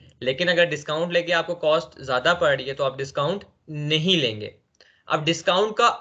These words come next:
effect क्या होता है, discount से क्या, क्या फ़र्क पड़ता है? अगर आप discount लेते हो तो number one, आपकी purchase price क्या होगी? कम होगी। holding cost बढ़ेगी, क्योंकि bulk purchase होगा तभी तो discount होगा, ज़्यादा खरीदेंगे तो, ज़्यादा खरीदेंगे तो holding cost भी तो ज़्यादा होगी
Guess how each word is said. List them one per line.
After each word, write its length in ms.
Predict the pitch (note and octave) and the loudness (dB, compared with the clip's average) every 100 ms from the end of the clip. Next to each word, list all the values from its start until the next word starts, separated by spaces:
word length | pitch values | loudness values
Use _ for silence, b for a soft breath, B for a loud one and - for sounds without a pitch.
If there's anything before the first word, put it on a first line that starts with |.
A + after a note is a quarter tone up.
| E3+ | -6
effect 480 | E3 - G#3 G#3 - | -8 2 2 2 -2
क्या 120 | D#3+ | 0
होता 180 | B2 B2+ | 0 -4
है, 60 | |
discount 500 | B2 - D#3+ E3 F#3 | -8 -10 -6 -4 -6
से 200 | - - | -10 -10
क्या, 340 | F#3+ G3 F#3 F#3+ | -6 -2 0 0
क्या 420 | - - E3 F#3 | -6 -10 -2 0
फ़र्क 280 | F#3 D3+ C#3+ | 2 -2 0
पड़ता 280 | A#2+ G#2 G#2+ | -6 -6 -10
है? 120 | A2 - | -12 -10
अगर 200 | B2+ D#3+ | -4 0
आप 160 | D#3+ | 0
discount 440 | C#3+ C3+ D3 D#3+ E3+ | -2 -4 -2 -2 -2
लेते 240 | D3+ D3 | -2 0
हो 60 | D#3 | -2
तो 120 | D3 | 0
number 260 | C#3+ C#3 B2+ | 0 2 2
one, 220 | D3 D3+ b b B2+ | 2 0 b b -4
आपकी 240 | C3+ E3 | -4 -2
purchase 480 | D3+ D3 D3 D3+ - | -2 0 -2 -4 2
price 240 | F3+ E3+ | 2 4
क्या 140 | - F#3+ | 4 4
होगी? 280 | F3 D#3+ F3 - _ _ - | 4 0 -8 -12 _ _ 2
कम 180 | F#3 | 2
होगी। 360 | F#3+ E3+ D3 D3+ _ _ _ _ _ _ - | 4 0 0 -12 _ _ _ _ _ _ 0
holding 380 | D3+ D#3 G3 G3 | 2 4 2 4
cost 360 | F#3+ G#3 - - | 4 4 0 -14
बढ़ेगी, 540 | D3+ C#3+ C#3+ F#3 F3 D#3 | -12 -2 4 4 2 -4
क्योंकि 300 | D#3+ E3 F3 - _ _ _ B2+ | -6 -4 -4 -8 _ _ _ -18
bulk 400 | A2 D3+ G3+ G3 - | 0 2 2 0 -2
purchase 380 | F3 C#3+ E3 E3 | -2 0 -2 -2
होगा 240 | D#3+ F#3 | 0 0
तभी 220 | E3+ D#3 | 0 -2
तो 100 | F3 | -4
discount 500 | D#3 D3 - D3+ E3 | -4 -6 -2 -2 0
होगा, 200 | D3+ E3 | 0 0
ज़्यादा 280 | D#3+ C#3 D3 | 2 2 2
खरीदेंगे 560 | D#3 D3+ C3 C#3 D3+ C#3+ | -2 -4 -6 -6 -4 -4
तो, 180 | C#3+ A#2 | -4 0
ज़्यादा 240 | B2 D3 | 0 2
खरीदेंगे 460 | D#3 D#3 D3+ E3+ E3+ | 0 -2 -2 0 0
तो 140 | E3 | 0
holding 340 | C3 B2+ D3 D#3 | 0 -2 -2 2
cost 240 | D3 C#3+ | 2 2
भी 80 | D#3+ | -2
तो 80 | D#3+ | 0
ज़्यादा 280 | D#3 D#3 | 2 4
होगी 400 | F3+ D3+ C#3 C#3 | 4 4 -2 -12